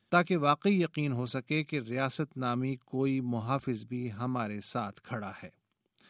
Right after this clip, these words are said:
یہ سب میں کہہ تو رہا ہوں، لیکن کس سے؟ امید تو یہ بندھائی جا رہی تھی کہ تنگ نظری اور دہشت گردوں کے گرد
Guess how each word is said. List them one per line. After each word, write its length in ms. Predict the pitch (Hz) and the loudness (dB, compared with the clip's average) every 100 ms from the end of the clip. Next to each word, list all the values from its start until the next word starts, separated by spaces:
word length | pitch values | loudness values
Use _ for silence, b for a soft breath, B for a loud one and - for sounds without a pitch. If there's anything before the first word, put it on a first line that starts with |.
| b b b b - | b b b b -4
یہ 80 | |
سب 160 | 165 175 | 0 2
میں 180 | 170 165 | 2 0
کہہ 220 | 160 113 - | 0 -4 -4
تو 120 | 110 | -4
رہا 240 | 117 165 | 2 4
ہوں، 160 | 143 95 - _ _ _ 160 | 4 0 -10 _ _ _ -8
لیکن 240 | 160 170 | -2 -2
کس 240 | 156 127 - | -2 -4 -4
سے؟ 100 | 107 - _ _ _ _ _ _ _ B B B B | -8 -14 _ _ _ _ _ _ _ B B B B
امید 240 | 180 269 233 | 8 8 8
تو 80 | 240 | 6
یہ 140 | 160 | 6
بندھائی 340 | 151 147 139 156 | 6 4 6 4
جا 160 | 156 | 4
رہی 220 | 156 160 175 | 4 4 2
تھی 180 | 180 | 0
کہ 140 | 185 190 - | 0 -2 -2
تنگ 180 | 151 143 | -2 0
نظری 420 | 127 123 156 175 | 0 0 0 0
اور 180 | 156 139 | 0 -2
دہشت 460 | 123 123 - 135 123 | -2 -2 -2 -4 -2
گردوں 340 | 131 131 156 | -2 0 0
کے 180 | 143 147 120 123 | 0 -2 -2 -2
گرد 220 | 147 | -2